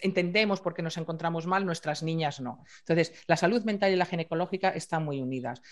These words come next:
Cuando tienes un trastorno del espectro del autismo, súper unido por muchas causas que, de las que ya, de las que ya hemos hablado. Entonces, es un poco lo que dice Carmen, es encontremos el, el médico que tenga la sensibilidad y la empatía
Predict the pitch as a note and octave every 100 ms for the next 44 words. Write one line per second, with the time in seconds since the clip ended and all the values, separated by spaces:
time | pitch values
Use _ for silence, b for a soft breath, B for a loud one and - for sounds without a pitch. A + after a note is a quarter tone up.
0 | B - D#3 D#3+ G#3+ A3 G#3 G3 F#3 F3
1 | E3+ E3 D#3+ F3 F3 E3+ D#3+ D#3+ G3+ G#3+
2 | - - G3+ F#3+ E3 D#3 E3+ G3+ A3 D#3+
3 | E3 F3+ F#3 - - F3+ F#3+ G#3 - D#3
4 | D3+ D3 - D3 D#3+ D#3+ D#3+ D3+ D3 -
5 | D3 D3+ D3+ C#3 C3+ C3 B2+ B2+ B B
6 | - D3+ F3+ F#3+ F#3 G#3 - b b -
7 | F3 E3+ G3 G#3+ F#3+ D#3+ E3+ F3 E3 F#3+
8 | E3+ D#3 D#3+ - D#3+ D#3 - D#3 D3+ D3+
9 | F#3 G#3 A3 A#3+ A#3+ - E3+ D#3+ D3+ E3+
10 | D#3+ E3 G3 F3+ E3 C#3+ D3 F3 D#3 D3+
11 | D#3 C#3+ D3 D3+ E3 F#3+ E3 D3 D3 C#3
12 | F#3 F#3 F3 C#3